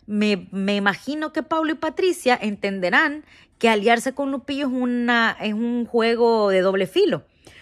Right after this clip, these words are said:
Porque así como puede traicionar a Agua, ¿por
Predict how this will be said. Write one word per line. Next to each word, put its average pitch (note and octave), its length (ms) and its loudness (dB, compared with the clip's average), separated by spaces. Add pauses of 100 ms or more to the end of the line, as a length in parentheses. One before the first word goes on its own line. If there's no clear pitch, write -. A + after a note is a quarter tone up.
(160)
Porque G#3 300 2
así G3 240 -4
como C4 400 -4
puede C#4+ 260 0
traicionar C4+ 1000 0
a B3+ 440 4
Agua, C#4 380 0 (580)
¿por G3+ 240 0